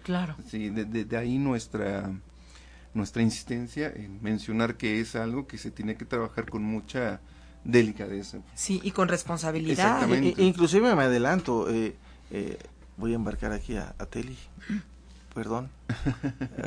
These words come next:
Speaker 3: Eh, ya, uh, Cuauhtémoc y yo siempre somos buenos para embarcar gente.
Speaker 1: Son terribles, de
Speaker 3: Eh,
Speaker 1: veras.
Speaker 3: eh, podemos ofrecer un taller y vamos a organizar un taller donde hablemos de la introducción también a, a la interpretación y, y, y esto del árbol transgeneracional.
Speaker 1: Perfecto.
Speaker 3: Eh, ver qué dinámicas son adecuadas, pero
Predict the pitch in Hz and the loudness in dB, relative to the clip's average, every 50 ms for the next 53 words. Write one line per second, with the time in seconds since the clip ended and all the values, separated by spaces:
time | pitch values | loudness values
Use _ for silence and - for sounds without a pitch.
0 | 123 131 135 123 127 131 135 120 78 - - 143 147 139 - - 120 - - 131 | -2 -2 0 0 2 2 2 2 0 2 2 2 2 0 0 -2 -4 -2 -2 -2
1 | 135 131 127 123 - 151 135 123 127 120 - 127 131 127 117 117 127 135 123 - | -2 -2 -2 -2 -2 -4 -4 -4 -4 -6 -4 -6 -4 -4 -4 -4 -4 -4 -4 -4
2 | 113 107 110 104 107 - 131 123 - - 110 107 - 113 160 175 180 190 185 220 | -4 -4 -4 -4 -4 -4 -8 -8 -4 -4 -6 -4 -2 2 4 6 6 6 6 6
3 | 214 190 185 208 233 247 240 214 190 190 - - - - 196 180 151 - - 143 | 6 6 6 4 4 6 4 4 6 6 8 8 8 8 8 6 4 0 -4 -6
4 | 139 127 151 135 - - 175 - - 180 185 180 - 196 214 254 269 277 240 - | -6 -2 -2 0 4 4 4 6 6 4 4 6 6 6 6 6 6 6 2 2
5 | 170 156 147 - 147 135 - 160 180 240 226 - 175 151 131 120 123 123 127 139 | 0 0 2 2 2 2 4 2 2 2 0 2 2 2 2 4 4 4 4 4
6 | 139 117 120 117 120 - 151 139 131 120 117 113 - 120 123 131 135 127 117 110 | 2 2 0 0 0 -2 -2 -2 -2 -2 -2 0 0 0 0 0 0 0 0 0
7 | 113 120 123 123 117 110 110 104 107 113 117 123 120 113 117 117 117 101 117 117 | 0 0 0 -2 0 0 0 0 0 0 0 -2 -2 -2 -4 -4 -4 -2 -2 -2
8 | 113 - 143 143 - 131 135 147 147 135 117 104 - 95 113 117 113 107 - 117 | -2 -2 -4 -4 -4 -2 -2 0 0 -2 -2 -2 -2 -2 -2 -2 -2 -4 -4 -6
9 | - 117 98 110 110 - 123 131 143 143 131 120 113 - - 113 113 110 104 - | -4 -2 -2 -2 -2 -2 -2 -2 -2 -2 -2 -4 -6 -6 -8 -8 -8 -8 -10 -12
10 | - - - - - - - 127 131 123 - 143 135 120 113 113 120 123 117 - | -16 -20 -20 -20 -18 -8 -2 0 0 2 2 2 4 4 4 2 2 0 -4 -4
11 | 117 117 - - 123 120 123 123 - - 147 143 123 117 123 143 180 175 151 170 | -6 -6 -4 -4 -2 0 0 -2 0 -2 -2 0 0 0 2 2 2 2 4 4
12 | 185 180 175 - - 127 120 120 113 113 110 110 - - - - - - - - | 4 2 2 0 0 0 2 2 2 2 2 2 0 -2 -6 -18 -20 -20 -20 -20
13 | - - 127 131 131 127 - 147 143 131 123 120 123 127 117 127 113 - 127 127 | -8 0 2 2 2 4 2 2 2 2 2 0 0 -2 -4 -4 -4 -2 0 0
14 | 127 123 127 127 - 127 139 135 - 139 120 113 | 2 0 0 2 4 2 2 2 0 -2 -2 -2